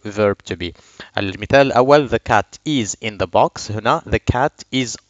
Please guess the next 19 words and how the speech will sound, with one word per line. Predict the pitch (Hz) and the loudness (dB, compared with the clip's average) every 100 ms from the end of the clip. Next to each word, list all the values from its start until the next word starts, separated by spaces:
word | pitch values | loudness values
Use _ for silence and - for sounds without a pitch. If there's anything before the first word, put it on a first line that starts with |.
| 151 | 4
on | 160 160 156 - | 4 -2 -14 -4
the | 113 | -4
box | 92 87 - - | -2 -6 -6 -8
لأن | 113 107 | -6 -6
هذا | 101 | -6
الموقع | 95 104 - | -4 -4 -2
يسمى | 117 104 - 107 117 - - | -2 -2 -6 -4 -4 -4 6
on | 147 113 104 98 | 6 6 -8 -14
يعني | 95 95 120 - | -12 -6 -6 0
على. | 101 107 95 90 - _ - - - - | 2 4 2 -2 -6 _ -20 -20 -20 -4
المثال | 127 151 160 151 | -2 2 4 4
الآخر | - 110 123 147 160 | 4 0 4 4 4
هنا | 117 107 117 156 _ _ - 107 | 0 0 0 0 _ _ -16 -6
يوجد | 123 135 127 117 | 0 2 2 0
هنا | 113 113 110 101 | -2 2 2 0
يعني | 98 98 | -4 -6
فراغ، | 98 - 104 98 123 151 139 131 | -12 0 2 4 4 0 -4 -4
يعني | 104 90 | -4 -4
توجد | 95 127 117 104 131 | -6 -4 -2 -2 -4